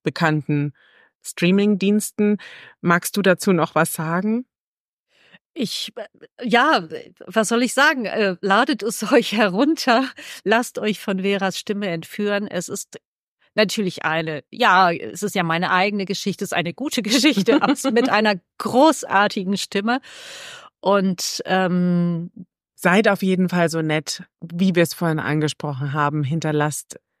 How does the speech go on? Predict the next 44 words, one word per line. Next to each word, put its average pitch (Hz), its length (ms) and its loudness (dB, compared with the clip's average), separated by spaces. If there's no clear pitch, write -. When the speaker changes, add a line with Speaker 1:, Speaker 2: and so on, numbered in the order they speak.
Speaker 1:
ein 208 160 4
paar 180 200 2
Worte, 170 600 2
Speaker 2:
Ja. 165 140 -2
Speaker 1:
wenn 180 160 4
euch 180 260 2
die 175 100 -8
Geschichte 175 400 -2
gefallen 160 600 -2
hat, 160 280 -4
damit 185 300 2
wir 190 140 2
einfach 170 400 0
wissen, 175 420 -4
ob 190 140 0
jetzt 214 240 0
nur 202 300 4
wir 190 160 4
beide 165 320 4
diese 180 220 2
Leidenschaft 185 540 2
hier 240 100 4
gerade 208 280 4
leben 240 380 4
<laughs> - 400 -4
oder 247 300 4
wie 214 120 0
es - 200 -2
da 190 100 2
draußen 151 480 -2
einfach 143 520 -4
auch 127 200 -10
ankommt. 135 600 -4
Das - 200 -6
würde 165 200 0
uns - 340 -6
sehr, 185 320 6
sehr, 170 260 2
sehr 151 260 2
freuen, 143 500 -2
wenn 139 220 0
wir 139 120 -2
da 123 340 -2
einfach 139 480 -4